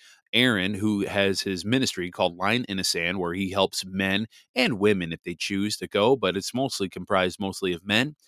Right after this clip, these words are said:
um, to help them get over their pornography addiction. And he has curriculum that he goes over, and he's been doing this for quite some time now. And I had him once on the podcast. I'm gonna have him on again.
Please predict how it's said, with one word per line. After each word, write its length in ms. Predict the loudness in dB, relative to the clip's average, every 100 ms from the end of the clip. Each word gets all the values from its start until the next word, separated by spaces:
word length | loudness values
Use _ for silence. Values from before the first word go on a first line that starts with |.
| _ _ -4
um, 280 | 0 -2 -4
to 120 | -4
help 200 | -4 -6
them 120 | -6
get 200 | 0 2
over 240 | 2 0
their 200 | -2 -4
pornography 680 | -4 -6 -4 -2 -4 -2 -2
addiction. 540 | 2 2 2 0 -2 -2
And 260 | 0 0 2
he 180 | 0
has 220 | 0 -2 -2
curriculum 520 | 2 4 4 2 2
that 120 | 2
he 100 | 2
goes 280 | 2 2 4
over, 320 | 2 4 2
and 220 | 0 -4
he's 120 | -6
been 140 | -4 -2
doing 220 | 0 0
this 100 | -2
for 100 | -6
quite 240 | 0 0
some 200 | 0 -8
time 260 | -2 0 0
now. 280 | -2 -6 -8 _ -20 _ -2
And 120 | 2
I 40 | 4
had 200 | 4 4
him 100 | 4
once 220 | 2 2
on 120 | 0
the 60 | 0
podcast. 600 | 2 2 2 0 0 -2
I'm 80 |
gonna 140 | -4 -2
have 180 | -2 -2
him 140 | 0
on 140 | 0
again. 460 | -2 -4 -4 -2